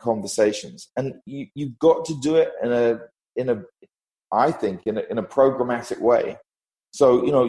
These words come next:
using a business like Wilson allows you to scale. It allows you to address some sort of significant problems. And, you know, over the past decade, what we've experienced is a number of organizations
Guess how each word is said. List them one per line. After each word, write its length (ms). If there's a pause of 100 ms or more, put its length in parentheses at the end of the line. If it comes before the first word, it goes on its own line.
(120)
using 500
a 120
business 380
like 160
Wilson 480
allows 540
you 160
to 240
scale. 460
It 100
allows 420
you 140
to 160
address 580
some 280 (400)
sort 200
of 80
significant 720
problems. 600 (160)
And, 360 (120)
you 80
know, 100
over 160
the 100
past 380
decade, 420
what 140
we've 180
experienced 840
is 160
a 60
number 340
of 100
organizations 720